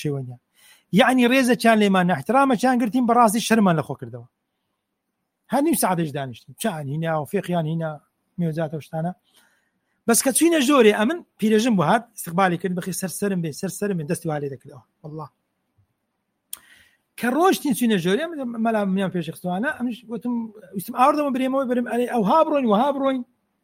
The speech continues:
بۆ یەک دوو دەرکەوانە. ئاورم داوە، وەڵا.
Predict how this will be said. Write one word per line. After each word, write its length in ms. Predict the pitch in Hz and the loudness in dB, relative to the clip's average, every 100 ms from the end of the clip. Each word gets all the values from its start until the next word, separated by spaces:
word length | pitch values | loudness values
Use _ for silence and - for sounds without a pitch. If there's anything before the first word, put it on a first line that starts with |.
| 202 185 | -8 0
بۆ 80 | 240 233 | 2 2
یەک 80 | 202 | 0
دوو 160 | 233 208 | -2 0
دەرکەوانە. 560 | 196 214 214 202 247 294 _ _ _ _ _ _ _ _ | 0 0 0 2 0 -4 _ _ _ _ _ _ _ _
ئاورم 320 | 214 254 339 302 | 0 0 0 0
داوە، 260 | 302 320 381 - _ _ - | 0 2 0 -4 _ _ -10
وەڵا. 320 | 156 147 156 | -8 -2 0